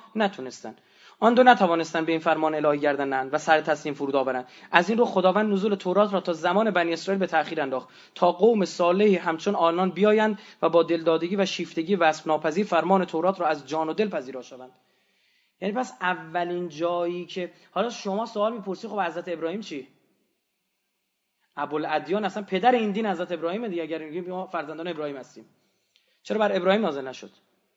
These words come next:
میگه ابراهیم آن قوم را نداشت، پیامبران الهی هیچ کدومشون. حالا جالبه، اون خدمت شما عرض کنم،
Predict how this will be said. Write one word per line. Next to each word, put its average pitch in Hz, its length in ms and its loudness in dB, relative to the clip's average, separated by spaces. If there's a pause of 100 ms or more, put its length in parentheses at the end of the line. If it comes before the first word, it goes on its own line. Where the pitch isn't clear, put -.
(440)
میگه 185 360 -2
ابراهیم 175 720 -2
آن 254 240 2
قوم 262 400 6
را 247 120 4
نداشت، 233 600 0 (840)
پیامبران 190 580 0
الهی 185 640 0
هیچ 214 280 -4
کدومشون. 208 520 -6 (280)
حالا 214 220 -2
جالبه، 208 400 0
اون 233 300 -4 (400)
خدمت 202 300 2
شما 214 180 0
عرض 220 160 2
کنم، 226 280 2